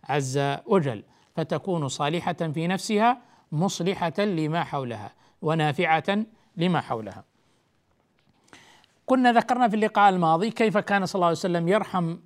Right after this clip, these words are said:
الأطفال، يعطف عليهم، يشفق، كان شفيقا بأبيه هو صلى الله عليه وسلم،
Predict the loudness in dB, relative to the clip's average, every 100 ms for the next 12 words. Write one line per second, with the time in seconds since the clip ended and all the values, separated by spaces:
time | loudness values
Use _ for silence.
0 | -6 -4 -4 2 6 6 6 0 _ _
1 | _ -6 -2 -2 -2 -2 0 2 2 2
2 | 0 -2 -8 _ _ -4 0 0 -2 -6
3 | -6 -20 _ _ -4 -2 -2 -2 0 0
4 | 0 -2 0 0 0 0 0 -4 -4 0
5 | 0 -2 -2 -2 0 -2